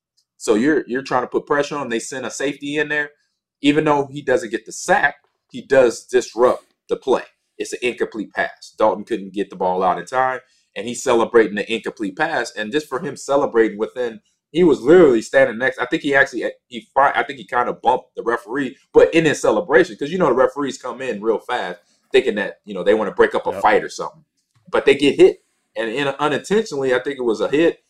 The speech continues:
Speaker 1: and in celebration, the referee tossed the flag, and I'm like, "Come on!" So it gives the Bears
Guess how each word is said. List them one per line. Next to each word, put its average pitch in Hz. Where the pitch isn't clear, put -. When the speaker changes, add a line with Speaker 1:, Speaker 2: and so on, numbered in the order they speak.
Speaker 1:
and 120
in 110
celebration, 135
the 107
referee 117
tossed 98
the 85
flag, 135
and 107
I'm 143
like, 80
"Come 113
on!" 95
So 107
it -
gives 139
the 98
Bears 101